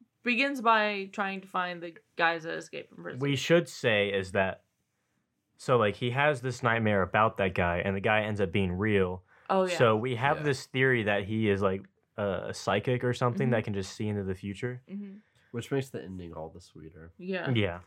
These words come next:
Speaker 1: Absolutely.
Speaker 2: Yes.
Speaker 1: He has that nightmare, and he's like, uh,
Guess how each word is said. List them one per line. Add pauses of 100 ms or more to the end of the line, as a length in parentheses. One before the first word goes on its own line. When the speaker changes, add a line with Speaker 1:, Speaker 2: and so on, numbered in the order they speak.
(160)
Speaker 1:
Absolutely. (340)
Speaker 2:
Yes. (460)
Speaker 1:
He
has
that
nightmare,
and
he's
like, (220)
uh,